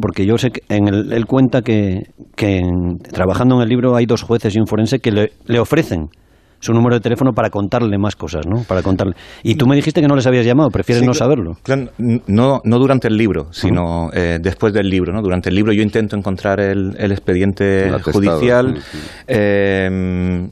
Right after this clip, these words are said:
Speaker 2: al final se, es imposible consultarlo porque son veinticinco años los que tienen que pasar,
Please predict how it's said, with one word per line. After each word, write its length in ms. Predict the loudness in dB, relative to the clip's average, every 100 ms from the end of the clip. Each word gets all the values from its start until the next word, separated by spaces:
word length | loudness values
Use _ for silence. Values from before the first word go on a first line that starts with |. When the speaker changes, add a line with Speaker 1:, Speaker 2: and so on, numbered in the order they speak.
| -16 _
Speaker 2:
al 180 | -4 -2
final 760 | 0 2 2 0 0 0 -2
se, 840 | -2 0 0 0 0 -2 -4 -4 -4 0
es 100 | 0
imposible 400 | 0 0 0 0
consultarlo 680 | 0 -2 0 0 0 -2 0
porque 260 | -2 -4
son 160 | -4 -2
veinticinco 560 | -2 -2 -2 0 0
años 180 | 0 -2
los 100 | -4
que 80 | -2
tienen 180 | -2 -2
que 120 | -2
pasar, 400 | -4 -2 0 0